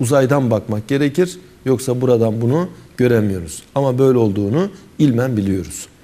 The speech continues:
Ve sahhara şemse vel kamer, Allah güneşi ve ayı musahhar kıldı. Küllün yecri li ecelin müsemme,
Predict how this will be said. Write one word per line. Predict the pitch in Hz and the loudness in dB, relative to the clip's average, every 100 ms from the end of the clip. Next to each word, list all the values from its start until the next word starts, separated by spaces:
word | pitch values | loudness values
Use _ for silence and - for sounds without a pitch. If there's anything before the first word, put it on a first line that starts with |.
| - - - - - - | -20 -20 -20 -20 -20 -4
Ve | 120 | 0
sahhara | 202 214 - 165 156 | 2 2 2 2 2
şemse | - 156 151 139 135 | 0 0 2 2 2
vel | 127 | 2
kamer, | 120 180 165 131 165 - - - - | 2 2 2 0 -2 -12 -20 -10 -2
Allah | 120 120 156 123 | 0 0 -4 -2
güneşi | 120 117 117 151 | -2 -2 0 2
ve | |
ayı | 117 113 165 214 - - | 2 2 0 -2 -8 -14
musahhar | 117 - 107 - 135 143 | -10 -4 -4 0 0 0
kıldı. | - 160 170 196 190 - - - - - | 0 2 2 0 -6 -18 -20 -20 -20 -2
Küllün | 220 196 175 | 2 4 6
yecri | 151 143 117 120 123 113 | 6 2 0 2 4 4
li | 120 | 2
ecelin | 104 117 107 | 0 0 2
müsemme, | 104 95 - 151 175 180 | 0 -2 -2 0 2 2